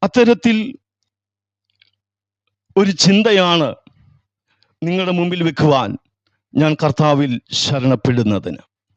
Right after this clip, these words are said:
അതിന് ആധികാരികമായി, ആധാരമായി ഒരു വേദഭാഗം വായിച്ച് ഒരല്പസമയം നിങ്ങളുടെ മുൻപിൽ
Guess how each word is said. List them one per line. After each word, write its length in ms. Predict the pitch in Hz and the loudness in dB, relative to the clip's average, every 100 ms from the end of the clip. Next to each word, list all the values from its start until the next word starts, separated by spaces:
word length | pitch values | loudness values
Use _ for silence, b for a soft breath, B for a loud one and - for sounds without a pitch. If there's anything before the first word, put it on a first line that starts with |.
| b b b b b b _ _ _ _ _ _ _ | b b b b b b _ _ _ _ _ _ _
അതിന് 360 | 165 175 185 180 175 - _ - | -6 -2 0 0 -2 -8 _ -8
ആധികാരികമായി, 920 | 175 185 185 180 170 175 165 160 185 - 156 | -4 -4 -2 -2 0 2 2 0 -2 -4 0
ആധാരമായി 640 | 160 165 160 147 139 104 - _ _ _ _ _ _ _ _ _ _ _ _ _ _ _ _ | 2 2 2 0 0 -2 -8 _ _ _ _ _ _ _ _ _ _ _ _ _ _ _ _
ഒരു 160 | 185 196 | 0 2
വേദഭാഗം 680 | 190 208 208 185 190 180 170 | 2 2 2 0 0 0 2
വായിച്ച് 520 | 160 175 175 139 107 - - - - - - - - - b b b - | 2 0 -2 0 -2 -4 -16 -20 -18 -18 -20 -20 -20 -20 b b b 0
ഒരല്പസമയം 800 | 165 175 170 208 175 175 175 170 | 2 2 2 0 2 2 4 4
നിങ്ങളുടെ 280 | 165 170 165 | 4 4 2
മുൻപിൽ 300 | 165 156 | 2 0